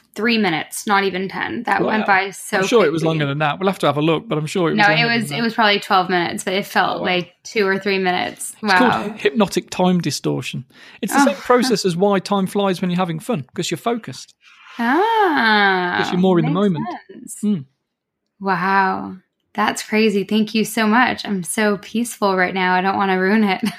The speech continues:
Speaker 1: <laughs>
Speaker 2: My pleasure.
Speaker 1: <laughs> Thank you so, so much, Richard. And I'll definitely have you on the show again. I'm sure my listeners will absolutely love you. And is there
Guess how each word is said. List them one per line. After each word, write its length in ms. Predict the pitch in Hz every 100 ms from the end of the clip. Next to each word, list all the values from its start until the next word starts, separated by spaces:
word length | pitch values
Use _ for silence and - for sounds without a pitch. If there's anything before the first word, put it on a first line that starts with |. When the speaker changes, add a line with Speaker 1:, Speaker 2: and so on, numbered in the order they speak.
| -
Speaker 1:
<laughs> 280 | 190 _ _
Speaker 2:
My 140 | 135 156
pleasure. 420 | - 175 226 226
Speaker 1:
<laughs> 60 | 349 254 - _ _ _ - 294 277 240 214 208 208 247
Thank 260 | 240 233
you 140 | 254 247
so, 500 | - 240 233 233 240
so 260 | - 233
much, 320 | 226 190 185 214
Richard. 540 | 196 - 190 185 185
And 500 | - 190 190 190 185 _
I'll 120 | 220 208
definitely 340 | 214 226 240
have 140 | 226
you 80 | 208
on 120 | 196
the 60 | 196
show 200 | - 190
again. 320 | 185 175 180
I'm 140 | 180 185
sure 280 | - 190
my 140 | 190 180
listeners 600 | 180 180 190 180 180 180
will 120 | 180
absolutely 720 | 185 180 - 202 190 185 190
love 280 | 185 180 170
you. 440 | 180 175 170 175 - -
And 680 | 196 185 185 185 190 190 - - - - _
is 220 | 247 208
there 440 | 240 220 214 208